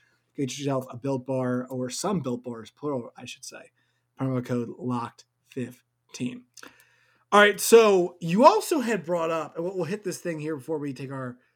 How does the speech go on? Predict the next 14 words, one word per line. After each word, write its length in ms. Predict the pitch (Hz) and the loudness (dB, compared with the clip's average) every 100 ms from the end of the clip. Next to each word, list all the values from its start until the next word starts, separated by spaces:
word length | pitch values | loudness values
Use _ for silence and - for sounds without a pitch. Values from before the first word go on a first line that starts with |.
| _ _ | _ _
uh, 220 | 123 120 | -14 -12
second 440 | 123 - 220 190 147 | -12 -4 -2 -2 -6
break. 400 | 131 123 123 - | -6 -6 -8 -16
But, 180 | 135 - | -20 -20
uh, 100 | - - _ _ | -20 -20 _ _
you 200 | 175 226 | -2 0
mentioned 460 | 254 320 302 320 240 | 2 0 0 2 2
a 300 | 196 151 147 | 2 0 -4
Tatis 840 | - 190 175 - 208 202 - - _ _ _ _ _ _ _ | -10 -10 -10 -10 -8 -8 -10 -14 _ _ _ _ _ _ _
Soto 720 | - - 165 190 240 262 285 | -16 -8 -2 2 2 2 0
thing, 560 | 254 269 294 302 277 180 | -4 -4 -4 -6 -8 -6
which 180 | 180 | -6
I 60 | 190 | -6
was, 280 | 185 160 | -6 -6